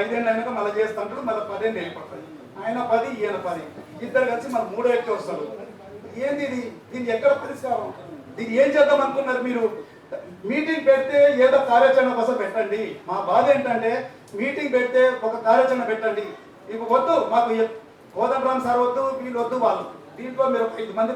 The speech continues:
పది మంది కోర్ కమిటీ వేయండి, వీళ్ళ ఉద్యమకారులు, వీళ్ళే నడిపిస్తారు. వీళ్ళకి తెలియదా? అరే, వీళ్ళ చీఫ్ మినిస్టర్ కూర్చోబెట్టి ప్రోగ్రామ్ నడిపిస్తారండి. మోదీని దింపేసి తీసుకెళ్లి కూర్చోబెట్టి ఆయన ప్రధానమంత్రి పదవి చేస్తారు.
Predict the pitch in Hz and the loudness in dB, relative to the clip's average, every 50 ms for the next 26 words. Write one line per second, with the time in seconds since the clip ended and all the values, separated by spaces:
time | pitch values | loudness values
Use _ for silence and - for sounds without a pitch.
0 | - 214 214 214 226 226 220 220 220 - 226 226 254 254 240 233 226 247 254 254 | -2 -2 -2 0 0 -2 -2 -2 -4 -2 0 0 0 0 -2 -4 -4 -4 -6 -6
1 | 269 277 320 - - - - - - - 202 226 247 240 226 226 233 262 254 254 | -6 -8 -12 -12 -14 -16 -20 -20 -20 -16 -12 -6 -4 -4 -4 -2 0 0 0 2
2 | 254 254 254 262 262 277 - - - - - - 233 269 294 302 247 190 175 170 | 0 0 0 0 0 -2 -4 -6 -8 -12 -14 -12 -10 -4 -4 -2 -2 -2 -6 -8
3 | 165 165 - - - - - - 196 202 202 190 196 202 220 214 247 285 - - | -10 -14 -16 -16 -16 -18 -18 -12 -10 -8 -8 -6 -6 -6 -4 -2 -2 -2 -4 -6
4 | - - - - - - 220 262 285 294 294 302 311 311 302 - 302 302 311 320 | -6 -10 -16 -18 -8 -2 2 4 4 4 6 4 4 4 2 0 -2 -2 -2 0
5 | 311 311 302 302 302 302 302 302 302 302 285 - 302 - 269 277 285 285 277 277 | 0 0 0 0 0 0 2 4 4 6 6 4 4 4 4 4 6 4 4 2
6 | 277 277 - - - 285 269 254 226 220 226 233 226 - - - - - - - | 2 0 0 0 0 2 2 2 2 2 0 0 0 -2 -4 -6 -10 -10 -8 -8
7 | - - - - - - - - - - - 202 220 269 302 311 320 302 302 302 | -10 -10 -10 -12 -12 -12 -12 -14 -16 -16 -14 -8 -4 -2 -2 0 0 -2 -2 -4
8 | 302 302 302 302 311 302 285 294 - - 294 285 277 - 277 277 285 277 269 269 | -4 0 0 0 0 -2 -4 -4 -4 2 2 2 2 2 -2 2 2 4 4 4
9 | 262 254 - 294 277 277 - 262 277 285 285 294 277 285 277 - - 262 269 302 | 2 0 -2 -6 -8 -10 -10 -10 -8 -8 -8 -6 -6 -6 -8 -4 -2 0 0 0
10 | 294 254 262 240 - - - - | 0 0 -2 -2 -2 -6 -10 -12